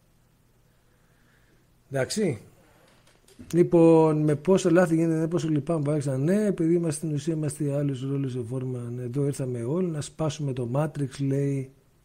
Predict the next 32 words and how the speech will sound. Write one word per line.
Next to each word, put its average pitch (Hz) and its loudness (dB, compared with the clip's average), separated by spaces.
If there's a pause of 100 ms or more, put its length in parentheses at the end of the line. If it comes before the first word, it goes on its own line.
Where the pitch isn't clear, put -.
όλα 139 0
τα 123 -4
παλιά. 113 0
Λοιπόν, 147 2 (500)
δεν 160 2
ήρθαμε 196 2
να 156 4
σπάσουμε 123 -2
το 101 -6
Matrix. 98 -10 (340)
Αυτό - -8
που 165 -6
κάνουμε 165 2
είναι 170 2
να 170 0
καταλάβετε 147 0
ότι 139 -6
υπάρχουν 156 -2 (300)
άπειρα 143 0
Matrix. 104 -8 (440)
Άπειρα 156 2
Matrix. 95 -8 (360)
Κανένα 147 2
δεν 113 -2
σπάμε. 82 -12 (380)
Απλά 151 0
συνδυσιακά, 156 -2
αναλόγως 151 0
στη - -8
δόνησή 131 -4
μας, 160 -4 (180)
μεταπηδάμε 127 -4